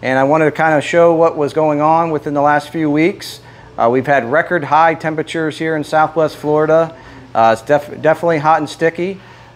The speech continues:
uh, but you can see right behind us, we are continuing with the boardwalk replacement. Uh, so a lot of, uh, good work is being completed at this time.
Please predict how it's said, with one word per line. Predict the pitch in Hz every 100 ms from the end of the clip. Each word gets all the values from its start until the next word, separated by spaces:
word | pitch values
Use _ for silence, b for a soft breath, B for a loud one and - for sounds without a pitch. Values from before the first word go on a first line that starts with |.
| -
uh, | 127
but | 127 147
you | 147
can | 151
see | 180
right | 165 170 165
behind | 151 165 180 180
us, | 185 185
we | 156 151
are | 143
continuing | 135 139 170 175 170 165 156
with | 156
the | 156 147 139
boardwalk | 120 156 160 165 170 175
replacement. | 151 170 180 185 208 214 - - B B B -
Uh, | 123 123 120
so | 117 131 127
a |
lot | 139 156
of, | 156 135
uh, | 147 139 131 123
good | 170 151
work | 147 160
is | 139
being | 131 151 143
completed | 143 131 160 170 170
at | 156
this | 156 143
time. | 156 156 175